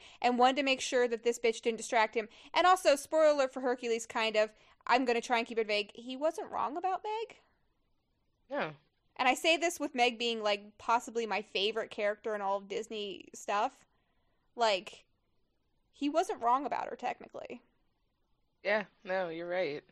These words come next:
Speaker 1: So
Speaker 2: I love Pegasus.
Speaker 1: I love Pegasus. I love his blue. I love everything about him. I'm gonna think about him for, like, the rest of the day, probably, 'cause I feel so guilty that he's not higher on my list.
Speaker 2: Yeah,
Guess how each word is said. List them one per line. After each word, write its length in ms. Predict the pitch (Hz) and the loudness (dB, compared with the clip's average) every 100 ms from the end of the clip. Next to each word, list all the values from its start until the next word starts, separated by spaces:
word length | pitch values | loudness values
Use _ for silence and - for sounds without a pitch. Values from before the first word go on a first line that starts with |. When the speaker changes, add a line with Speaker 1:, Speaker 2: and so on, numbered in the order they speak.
| _ _ _ _ _ _ | _ _ _ _ _ _
Speaker 1:
So 460 | - 214 208 202 185 | -4 0 2 2 4
Speaker 2:
I 40 | |
love 180 | 180 175 | 4 4
Pegasus. 600 | - 151 147 - 147 - - | 0 -2 -4 -6 -8 -6 -4
Speaker 1:
I 80 | |
love 200 | 220 202 - | -2 -4 -6
Pegasus. 500 | 233 - - - 247 | -8 -8 -8 -6 -4
I 60 | |
love 180 | 220 220 | -2 -2
his 100 | 254 | -4
blue. 460 | - 233 226 220 220 | -2 2 2 0 -2
I 100 | 208 | -2
love 220 | 208 202 214 262 - | -2 -4 -8 -14 -10
everything 360 | - 233 226 | -8 -8 -8
about 220 | 214 202 202 | -4 -2 -2
him. 280 | 202 202 - | -6 -10 -12
I'm 140 | 214 214 | -12 -8
gonna 180 | 208 | -10
think 220 | 214 202 208 | -8 -12 -8
about 220 | - - | -6 -6
him 200 | - 233 _ | -8 -14 _
for, 140 | - 214 | -14 -10
like, 160 | 220 | -10
the 60 | - | -10
rest 220 | - - | -14 -14
of 60 | - | -12
the 80 | |
day, 80 | - | -12
probably, 540 | - - - - 240 254 - | -10 -12 -12 -14 -14 -14 -18
'cause 120 | 254 | -10
I 80 | 226 | -8
feel 180 | 220 220 | -8 -6
so 140 | 226 | -8
guilty 340 | 208 - 226 208 | -8 -10 -10 -8
that 120 | 208 | -8
he's 140 | - | -8
not 160 | 214 220 | -10 -8
higher 220 | 214 - | -6 -6
on 100 | - | -8
my 80 | - | -10
list. 320 | - 262 - _ _ _ _ _ _ _ _ _ | -12 -14 -16 _ _ _ _ _ _ _ _ _
Speaker 2:
Yeah, 320 | 175 190 123 | 0 2 2